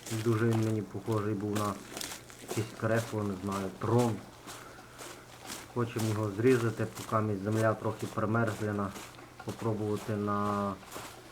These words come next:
санках притягнути його додому. Не знаю, чи в нас це вийде, але зараз попробуємо. Ми вже до нього доходимо. Він так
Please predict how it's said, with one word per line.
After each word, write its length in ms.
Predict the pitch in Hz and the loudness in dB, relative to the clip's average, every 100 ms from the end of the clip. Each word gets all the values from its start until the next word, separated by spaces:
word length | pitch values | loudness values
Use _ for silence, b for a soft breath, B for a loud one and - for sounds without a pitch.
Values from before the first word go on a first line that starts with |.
| - - | -6 2
санках 380 | 117 117 110 - - - | 2 2 -2 -6 -10 -6
притягнути 640 | - 107 113 107 107 95 107 | -2 0 0 2 0 0 0
його 140 | 104 | 0
додому. 280 | 101 98 98 | 0 -2 -2
Не 160 | 101 | 0
знаю, 220 | 101 101 95 | 2 2 0
чи 60 | 101 | -2
в 60 | |
нас 120 | 98 92 - | -4 -6 -10
це 200 | - 107 | -8 -2
вийде, 420 | 131 120 107 104 - - - - - - - - - - - - | -2 -2 -4 -6 -8 -14 -16 -20 -16 -14 -14 -14 -18 -16 -12 -4
але 160 | 104 104 110 | 0 0 2
зараз 240 | 107 104 - - - - | 2 2 -2 -14 -14 -4
попробуємо. 520 | 107 95 101 95 90 87 - - - - - - - - 104 | -2 0 0 0 -6 -8 -12 -16 -10 -4 -4 -6 -12 -8 -4
Ми 100 | 101 | -2
вже 240 | 101 95 104 | -2 -2 0
до 120 | 101 | 2
нього 180 | 101 98 | 2 0
доходимо. 540 | 98 - 147 123 113 110 - - - - - - - - - - - - | -2 0 0 2 0 -2 -6 -10 -10 -10 -14 -14 -12 -10 -10 -10 -8 -4
Він 140 | 98 | -2
так 140 | 95 | -2